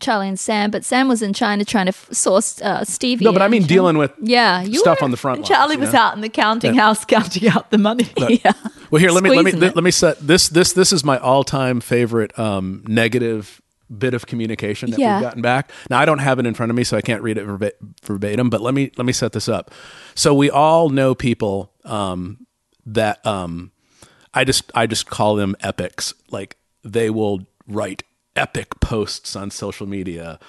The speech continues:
Speaker 2: or epic emails. Leslie, no comments for me <laughs> 'cause I'm, I'm known to write epic emails myself.
Speaker 1: Yeah.
Speaker 2: But, but, um, y-, very, very, like, <clears throat> excuse me,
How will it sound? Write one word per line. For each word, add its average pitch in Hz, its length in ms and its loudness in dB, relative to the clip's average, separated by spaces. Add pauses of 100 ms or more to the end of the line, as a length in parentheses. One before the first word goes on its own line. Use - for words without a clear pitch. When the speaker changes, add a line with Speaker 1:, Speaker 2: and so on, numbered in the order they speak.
(240)
Speaker 2:
or 107 220 -8 (240)
epic 127 480 -4
emails. 98 600 -10 (640)
Leslie, 117 340 0
no 107 380 -2 (200)
comments 98 380 -8
for - 100 -16
me - 120 0 (180)
<laughs> - 140 -8
'cause - 280 -10
I'm, 110 220 -6
I'm 104 140 0
known 92 180 -2
to 98 60 -6
write 90 180 -6
epic 101 220 -10
emails 95 400 -14
myself. - 260 -10
Speaker 1:
Yeah. 202 300 -6 (320)
Speaker 2:
But, 151 160 2
but, - 20 -10
um, 127 240 -2
y-, 151 140 -2 (440)
very, 147 640 2
very, 123 420 -2
like, 98 360 -8 (280)
<clears throat> 269 580 6 (280)
excuse 269 680 4
me, 165 300 4